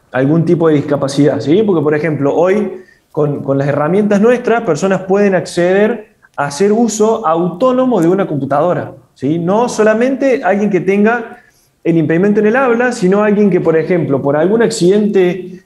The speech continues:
eh, vial, por algún accidente laboral, queda sin problema en la comunicación, pero paralizado del cuello hacia abajo, ¿sí?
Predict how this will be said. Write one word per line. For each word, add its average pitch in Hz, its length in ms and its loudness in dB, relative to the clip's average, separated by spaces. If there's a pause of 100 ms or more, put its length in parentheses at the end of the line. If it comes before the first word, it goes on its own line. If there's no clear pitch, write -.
(120)
eh, 139 240 0
vial, 196 460 2
por 147 120 0
algún 147 200 0
accidente 156 440 0
laboral, 175 720 0 (320)
queda 156 540 2
sin 262 360 0
problema 220 300 4
en 214 60 4
la 202 100 2
comunicación, 220 640 2
pero 190 160 2
paralizado 165 500 2
del 170 180 0
cuello 185 240 2
hacia 151 200 -2
abajo, 131 480 -2
¿sí? - 480 -2